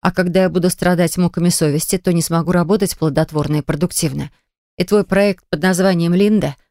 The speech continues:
провалится, так и не начавшись. Как тебе такой аргумент?» Рагнар поджал губы, выражая свое недовольство, а потом буквально выдавил из себя:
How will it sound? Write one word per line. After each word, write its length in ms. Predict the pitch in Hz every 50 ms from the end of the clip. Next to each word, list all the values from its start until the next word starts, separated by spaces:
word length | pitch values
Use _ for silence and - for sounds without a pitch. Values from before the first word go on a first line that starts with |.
| _
провалится, 680 | - - 190 185 180 190 185 160 - - - - 143 - _ _ _ _ _ _ _ _
так 180 | - 156 - -
и 40 | 165
не 100 | 165 165
начавшись. 680 | 165 165 - - 180 165 - - - - - - - _ _ _ _ _ _ _ _ _ _ _ -
Как 140 | 196 185
тебе 220 | - - 143 - -
такой 320 | - 147 - - 180 180
аргумент?» 520 | 175 156 180 175 175 180 175 175 175 - _ _ _ _ _ _ _ _ _ _ _ _ _ _ _ _ _ _ _ -
Рагнар 380 | - 202 190 202 214 233 220
поджал 420 | - - 190 160 - 190 190 185 180
губы, 360 | 165 175 220 220 175 190 180
выражая 440 | 165 175 170 175 156 - 185 185 175
свое 280 | - - 165 165 160
недовольство, 760 | 160 156 139 151 147 139 131 143 135 - - - 175 208 202 196 _ _ _ _ _ -
а 80 | - -
потом 320 | - - - 262 262 240
буквально 460 | 202 196 - - 202 208 208 208 196
выдавил 360 | 175 190 156 156 151 160 156
из 100 | 147 -
себя: 340 | - - 151 147 151 147 139